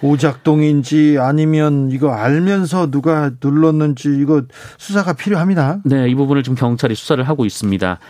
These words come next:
Speaker 2: 어, 그리고 사고 당시 작업자들의 대피가 다소 늦어졌는데요. 이 이산화탄소가 살포되기 전에 사이렌이 울렸는데, 아, 오작동 여부를 확인하는 등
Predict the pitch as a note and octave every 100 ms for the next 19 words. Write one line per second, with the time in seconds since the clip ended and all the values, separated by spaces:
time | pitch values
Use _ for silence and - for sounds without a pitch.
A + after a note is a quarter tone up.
0 | - - - C#3 D#3+ E3+ - B3 C4 A#3
1 | A3+ G3+ G3+ - B2+ E3 - F3 E3 E3
2 | D3+ D3+ D3+ D3+ - C3 C3 F3+ E3 C#3+
3 | C3 A2 G#2 - A#2+ A#2 A2 B2+ B2 G#2
4 | G#2+ G2 B2+ C#3 A2 A#2 E3+ E3 - D#3+
5 | C#3+ C#3+ - A#3+ A3 F#3+ - B2 B2 D3+
6 | G#3 G3+ F3+ A2 A2 B2 G2 F2+ C#3 G2
7 | - - - - - B2 G2+ B2+ B2+ A3+
8 | _ F3+ D#3+ C3 A#2 G#2 A2+ A2 G#2+ -
9 | D3 C#3+ C3 G#2